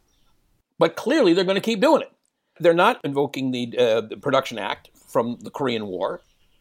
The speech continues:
Th-, so, so we don't have people making reagents so that we can properly staff tests. We have enough machines, for example, in New York, they could more than double the amount of tests they're giving.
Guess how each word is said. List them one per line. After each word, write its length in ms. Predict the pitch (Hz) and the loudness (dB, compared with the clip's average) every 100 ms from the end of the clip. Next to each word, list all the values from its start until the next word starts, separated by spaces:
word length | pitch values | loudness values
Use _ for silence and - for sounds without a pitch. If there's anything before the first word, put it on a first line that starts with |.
| _ _ _ - | _ _ _ -4
Th-, 140 | - | 0
so, 280 | 185 160 175 | 4 4 4
so 160 | - 180 | 2 4
we 120 | 170 | 6
don't 240 | 170 226 | 6 4
have 240 | 196 180 - | 4 0 0
people 180 | 170 156 | -6 -4
making 300 | 151 139 127 | -6 -6 -4
reagents 720 | 139 135 110 156 196 - - _ _ - | 0 0 0 -8 -10 -12 -14 _ _ -4
so 120 | 190 | -2
that 80 | 180 | 0
we 100 | 160 | -2
can 80 | 151 | 2
properly 400 | 180 214 214 170 | 6 6 4 -6
staff 360 | - 160 143 | -2 -2 -2
tests. 300 | - 120 131 | 0 -2 -2
We 120 | 170 220 | 2 2
have 120 | 190 | 2
enough 220 | 202 - | -2 -6
machines, 400 | 180 - 196 185 | -8 -6 -6 -6
for 80 | 160 | -4
example, 340 | 139 151 143 | 0 -2 0
in 80 | 139 | -4
New 80 | 160 | 0
York, 260 | 160 151 | 0 0
they 100 | 135 | -2
could 140 | 139 131 | -6 -4
more 160 | 160 | -2
than 160 | 160 135 | -2 0
double 260 | 151 156 139 | 0 2 -2
the 100 | 135 | -2
amount 200 | 139 127 | -2 -4
of 80 | - | -6
tests 200 | 135 - | -8 -8
they're 120 | 107 | -4
giving. 360 | 135 170 175 | 0 0 0